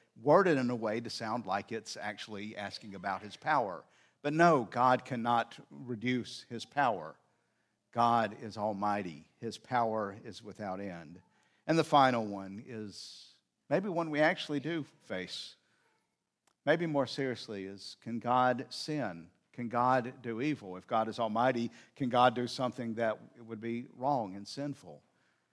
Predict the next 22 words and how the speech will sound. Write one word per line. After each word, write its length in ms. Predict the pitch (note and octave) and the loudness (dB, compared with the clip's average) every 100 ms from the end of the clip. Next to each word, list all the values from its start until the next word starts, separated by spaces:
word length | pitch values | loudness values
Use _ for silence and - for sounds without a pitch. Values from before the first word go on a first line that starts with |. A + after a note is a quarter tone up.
| _ _ _ _ A2 | _ _ _ _ -10
And 80 | |
the 80 | C3 | -2
answer 260 | D#3 D3+ D3 | -2 0 -2
is 160 | A#2+ | -2
no, 320 | C3+ D#3 F3+ A2 | 0 2 2 0
because 400 | G#2+ - A#2 - | -6 -8 -10 -2
God 540 | C3 C3 C3 B2 A2+ | 2 4 6 2 -2
is 140 | A#2+ - | -12 -10
consistent 640 | B2+ A2 - E3 - C3 | -10 -8 -4 -4 -4 -6
with 160 | A#2 - | -8 -6
who 120 | C3+ | -6
he 240 | A#2+ C3 | -4 -2
is. 240 | C#3+ A#2+ - | 0 0 0
He 180 | D3+ D#3+ | -2 0
is 140 | C3+ | -2
free 460 | - - E3+ F3+ D#3 | -8 -6 -2 0 -2
to 200 | - - | -4 -2
act 260 | C#3 C#3 | -2 -2
according 440 | C3+ - C#3 C3 A#2+ | -8 -8 -6 -4 -4
to 140 | B2+ | -4
his 280 | A2+ G#2+ - | -6 -6 -6
nature. 480 | C3+ D#3 - E2+ | -2 -2 -6 -14